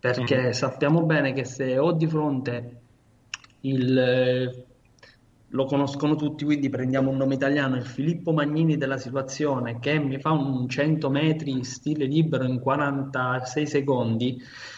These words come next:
Speaker 1: lui deve avere una disponibilità energetica immediata, quindi
Speaker 2: Mhm.
Speaker 1: l'attivazione del metabolismo lipidico possiamo dire che è quasi, è nulla, perché non c'è il tempo materiale per attivarlo.
Speaker 2: Mhm.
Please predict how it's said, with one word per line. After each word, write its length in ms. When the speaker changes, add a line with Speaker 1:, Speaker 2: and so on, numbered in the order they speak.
Speaker 1:
lui 420
deve 200
avere 920
una 260
disponibilità 920
energetica 640
immediata, 640
quindi 300
Speaker 2:
Mhm. 60
Speaker 1:
l'attivazione 800
del 120
metabolismo 680
lipidico 500
possiamo 420
dire 260
che 380
è 200
quasi, 240
è 100
nulla, 500
perché 600
non 160
c'è 160
il 120
tempo 280
materiale 560
per 140
attivarlo. 800
Speaker 2:
Mhm. 200